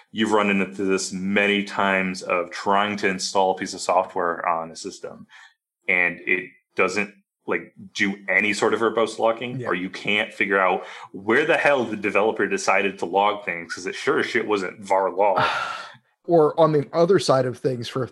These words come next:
Speaker 2: like, everything Java, they'll just dump the, the, uh, Java code, the, the Java error message.
Speaker 1: Oh, I,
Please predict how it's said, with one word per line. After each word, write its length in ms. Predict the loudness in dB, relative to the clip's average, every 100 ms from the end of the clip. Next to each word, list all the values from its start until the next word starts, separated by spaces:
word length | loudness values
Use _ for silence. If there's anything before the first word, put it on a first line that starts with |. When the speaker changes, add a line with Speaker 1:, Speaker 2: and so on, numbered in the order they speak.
| _ _ _
Speaker 2:
like, 280 | 0 2 2 2
everything 540 | 2 2 2 0 0
Java, 500 | 0 2 2 2 -2 -8 -16
they'll 260 | -4 2 4
just 420 | 6 4 2 -2
dump 320 | 0 2 0
the, 400 | -6 -10 -8 -10 -10
the, 240 | -8 -2
uh, 160 | -2 -2
Java 400 | 0 0 0 2
code, 480 | 8 8 8 4 -2 _ _
the, 140 | -6 -4
the 220 | -6 -4
Java 360 | 0 2 0 0
error 300 | 4 6 6
message. 300 | 4 4 6
Speaker 1:
Oh, 400 | 6 6 6 4
I, 140 | 4